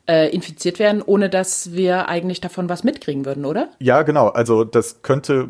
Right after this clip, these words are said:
Speaker 2: parallel zu unserer Aufnahme gerade stattfinden und schlimmstenfalls würden wir es gar nicht merken.
Speaker 1: Und darum ist es so sau wichtig, immer Updates zu machen, mindestens. Und gute Schad-, Antivirenprogramme zu haben, dass man sowas eben auch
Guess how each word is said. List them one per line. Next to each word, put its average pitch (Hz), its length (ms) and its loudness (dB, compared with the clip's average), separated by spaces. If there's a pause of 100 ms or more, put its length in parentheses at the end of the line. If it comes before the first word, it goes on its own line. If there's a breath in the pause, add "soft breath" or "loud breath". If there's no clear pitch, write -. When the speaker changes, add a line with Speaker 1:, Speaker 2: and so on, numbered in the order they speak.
(140)
Speaker 2:
parallel 127 460 0
zu - 120 -8
unserer 123 260 -2
Aufnahme 127 360 -2
gerade 117 240 -4
stattfinden 123 640 -6
und 107 240 -10
schlimmstenfalls 110 720 -4
würden 107 140 -6
wir 104 60 -6
es 95 100 -10
gar 95 140 -6
nicht 92 160 -12
merken. 92 340 -6 (260)
Speaker 1:
Und 170 140 0
darum 170 440 2
ist 160 200 -4
es 147 200 -8
so 131 340 -4
sau 151 480 2
wichtig, 139 720 -6
immer 156 480 -2
Updates 147 400 -4
zu 139 100 -6
machen, 139 420 -4
mindestens. 156 520 2
Und 165 420 0
gute 170 460 2
Schad-, 151 480 -6
Antivirenprogramme 151 920 -2
zu 143 140 -2
haben, 143 180 0
dass 139 180 -6
man 135 160 -2
sowas 143 320 -2
eben 135 320 -2
auch - 280 -8